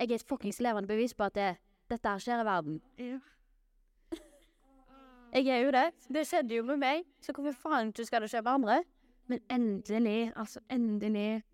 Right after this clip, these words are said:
Speaker 2: begynner folk å åpne øynene sine, og jeg sier absolutt ikke at det, å, det er takket være meg. Jeg, jeg visste at denne tiden kom til å komme uansett. Eh, jeg prøvde bare å liksom framskynde den litt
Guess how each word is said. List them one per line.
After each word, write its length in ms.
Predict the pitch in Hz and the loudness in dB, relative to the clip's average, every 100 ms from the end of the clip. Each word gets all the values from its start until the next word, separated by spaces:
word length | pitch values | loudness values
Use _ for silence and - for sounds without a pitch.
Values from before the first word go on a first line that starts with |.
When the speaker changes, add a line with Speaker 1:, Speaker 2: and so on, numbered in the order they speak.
| _ - | _ -8
Speaker 2:
begynner 260 | 214 202 196 | -4 -2 -2
folk 280 | - 196 - | -6 -6 -4
å 80 | - | -4
åpne 240 | 202 196 190 | -4 -6 -4
øynene 180 | 190 202 | -6 -6
sine, 200 | 202 190 | -4 -4
og 140 | 190 | -4
jeg 240 | 208 226 202 | -4 -4 -6
sier 320 | - 202 190 - | -6 -4 -4 -6
absolutt 400 | - - 214 202 | -8 -4 -4 -2
ikke 200 | 202 202 | -6 -6
at 140 | 196 196 | -4 -4
det, 80 | 196 _ _ _ _ _ _ _ _ | -4 _ _ _ _ _ _ _ _
å, 140 | - - | -8 -6
det 80 | 214 | -6
er 60 | - | -10
takket 300 | 226 220 - | -10 -8 -6
være 160 | 208 | -4
meg. 220 | 202 214 226 | -2 -2 -4
Jeg, 140 | 208 - - | -6 -10 -6
jeg 160 | 220 214 | -2 -2
visste 300 | 202 - 208 | -4 -6 -4
at 80 | 202 | -4
denne 240 | 202 196 | -4 -4
tiden 280 | - 196 214 | -4 -6 -4
kom 140 | - 214 | -6 -6
til 80 | 202 | -6
å 60 | |
komme 240 | 208 208 220 | -6 -4 -4
uansett. 320 | 233 220 226 _ _ - | -2 -4 -8 _ _ -6
Eh, 600 | 226 208 202 196 196 196 196 | -2 0 0 -2 -2 -4 -4
jeg 100 | 208 | -4
prøvde 280 | 202 202 190 | -2 -4 -2
bare 160 | 190 185 | -2 -2
å 20 | |
liksom 220 | 190 190 | -2 -6
framskynde 480 | 196 190 196 - 190 | -8 -4 -4 -4 -4
den 140 | 185 185 | -2 -4
litt 160 | - | -8